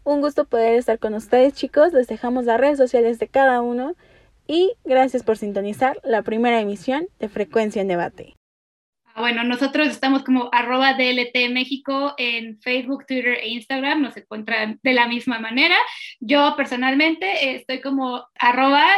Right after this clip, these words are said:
Speaker 2: D C guion bajo sports noventa y siete. Ahí es donde me explayo en el tema deportivo.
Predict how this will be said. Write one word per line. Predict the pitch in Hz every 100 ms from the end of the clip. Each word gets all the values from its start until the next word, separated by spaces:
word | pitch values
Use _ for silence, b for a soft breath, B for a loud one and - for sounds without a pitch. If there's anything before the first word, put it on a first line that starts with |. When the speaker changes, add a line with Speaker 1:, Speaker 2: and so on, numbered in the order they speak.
| 392 269
Speaker 2:
D | 220 220 262
C | 262 294 285 320 285
guion | 247
bajo | 254 262 262
sports | 240 - 254 294 440 - -
noventa | 254 226 220
y | 226
siete. | 269 269 349
Ahí | 254 240
es | 220
donde | 240 247 - 220
me | 233 214
explayo | - - 247 247
en | 233 220
el | 220
tema | 220 233
deportivo. | 233 320 311 415